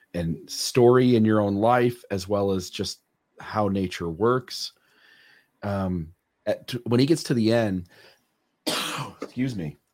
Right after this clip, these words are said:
when he gets to the end, he talks about how this message of the four agreements – is really sort of the message of Christ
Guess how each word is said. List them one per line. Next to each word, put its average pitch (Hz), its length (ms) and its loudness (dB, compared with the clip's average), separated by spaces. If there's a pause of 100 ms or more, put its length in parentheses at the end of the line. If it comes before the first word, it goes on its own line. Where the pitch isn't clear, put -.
(760)
when 113 100 0
he 123 60 4
gets 151 160 2
to 131 80 -2
the 107 160 2
end, 117 140 4
he 104 80 0
talks 110 340 -2
about 95 180 0
how 90 440 -2 (840)
this 107 300 -2
message 107 440 0
of 95 120 -2
the 90 80 -4
four 104 280 2
agreements – 98 800 -2 (1300)
is 104 220 -2
really 131 320 4
sort 107 260 0
of 95 80 -4
the 95 80 -4
message 101 340 -4
of 90 120 -8
Christ 113 560 -4